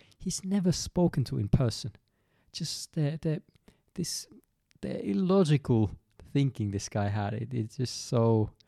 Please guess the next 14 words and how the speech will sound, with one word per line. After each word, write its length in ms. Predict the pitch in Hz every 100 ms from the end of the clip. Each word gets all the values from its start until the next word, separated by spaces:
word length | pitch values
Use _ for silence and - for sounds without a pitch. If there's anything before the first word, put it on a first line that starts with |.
| _ _
so 320 | - - 180
crazy. 540 | 165 - 123 107 95 90 _ _ _ _ _ _ _ _ _ _ _ _
Um, 760 | - 110 110 107 110 110 110 101 - _ _ _ _ _
and 160 | 107 113
this 160 | 143
is 120 | 185 156
also 360 | 139 120 -
something 360 | 107 - 107 101
which 180 | 95 -
I, 300 | 107 107 78 - _ _ _ _ _ _ -
and 200 | 110 107 - _ _ _ _ _
he, 200 | 123 135
he's, 420 | 185 147 151 - -
he 380 | 123 127 127